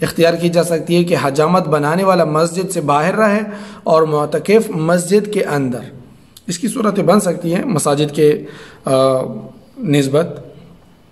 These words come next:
इस तरह कुछ चीज़ें जो हैं हजात तबइया, जो तबी ज़रूरतें हैं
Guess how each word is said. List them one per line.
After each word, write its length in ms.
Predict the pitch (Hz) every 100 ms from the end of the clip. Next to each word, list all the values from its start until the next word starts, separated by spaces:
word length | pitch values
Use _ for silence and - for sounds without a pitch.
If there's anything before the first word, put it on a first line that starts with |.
| _ _ _ - - _
इस 160 | 202 -
तरह 140 | 220
कुछ 280 | 214 226 220
चीज़ें 380 | - 190 190 190
जो 100 | 170
हैं 220 | 175 180 143
हजात 320 | 151 160 170
तबइया, 540 | 170 135 127 139 131 117 - - - - - - - -
जो 120 | 170
तबी 300 | 170 214 254
ज़रूरतें 520 | 190 175 156 151 151
हैं 160 | 117